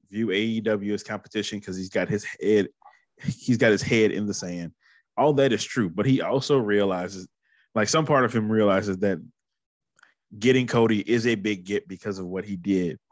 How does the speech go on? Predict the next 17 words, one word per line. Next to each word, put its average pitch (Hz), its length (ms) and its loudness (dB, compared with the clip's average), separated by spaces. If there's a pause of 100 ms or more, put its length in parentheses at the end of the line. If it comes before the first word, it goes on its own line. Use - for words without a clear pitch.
(440)
at 113 160 0
the 107 120 0
other 95 200 0
guys. 71 400 -10 (220)
So - 180 0
he 131 140 2
will 139 180 4
pay 151 340 0
him 104 360 -2 (320)
to 123 100 -2
get 123 240 2
him 117 160 -2
to 98 80 -6
come 95 400 -8 (440)
just 113 460 0
because 113 460 0
of 98 340 0